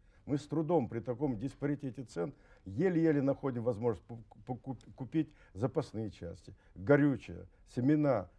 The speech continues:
удобрения. А завтра я должен огромные ресурсы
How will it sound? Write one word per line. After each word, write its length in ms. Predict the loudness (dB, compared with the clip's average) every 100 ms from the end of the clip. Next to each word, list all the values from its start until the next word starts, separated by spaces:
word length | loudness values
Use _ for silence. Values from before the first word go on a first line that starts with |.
| -10
удобрения. 760 | -2 2 4 4 4 2 -4 -12 -20 _
А 120 | 4
завтра 380 | 8 6 6 0
я 60 | 0
должен 300 | 0 0 -2
огромные 440 | -2 -2 0 -2
ресурсы 520 | -6 -6 -6 -6 -12